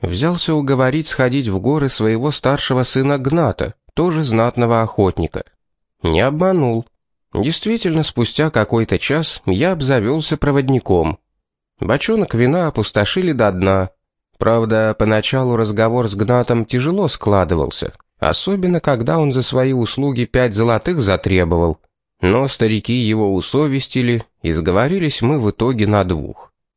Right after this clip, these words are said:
Что совсем немного, учитывая зимнюю пору и то обстоятельство, что лазить по горам придется чуть ли не месяц. Только путь туда декаду займет, да столько же обратно.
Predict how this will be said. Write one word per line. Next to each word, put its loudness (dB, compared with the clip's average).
Что -4
совсем 0
немного, 0
учитывая -2
зимнюю 0
пору 0
и 0
то 0
обстоятельство, -2
что -4
лазить -2
по 0
горам 0
придется -2
чуть -4
ли 0
не 0
месяц. -2
Только 0
путь -2
туда 0
декаду 0
займет, 0
да -2
столько 0
же 2
обратно. 2